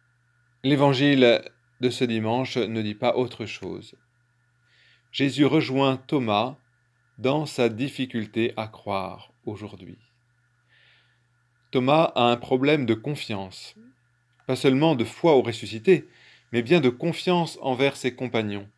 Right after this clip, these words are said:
Et il ne peut pas s'appuyer sur ce qu'il lui raconte.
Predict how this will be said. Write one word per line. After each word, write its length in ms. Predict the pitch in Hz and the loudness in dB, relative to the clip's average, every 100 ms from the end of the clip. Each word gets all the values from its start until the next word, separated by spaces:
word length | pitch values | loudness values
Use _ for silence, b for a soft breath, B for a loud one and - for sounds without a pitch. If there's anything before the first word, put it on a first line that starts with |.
| _ _ _ _ _ | _ _ _ _ _
Et 120 | - 151 | 0 0
il 60 | |
ne 100 | 143 | 0
peut 260 | 139 151 147 | -2 -2 -2
pas 320 | - 160 151 | 2 4 2
s'appuyer 760 | - 131 131 127 127 135 139 - _ - | -2 -4 -4 0 4 4 2 -6 _ -20
sur 380 | - - 135 - | -14 -8 -6 -6
ce 100 | 127 | -8
qu'il 240 | - 113 | -6 -6
lui 140 | 107 | -4
raconte. 600 | 107 107 101 98 - _ | -6 -8 -12 -18 -20 _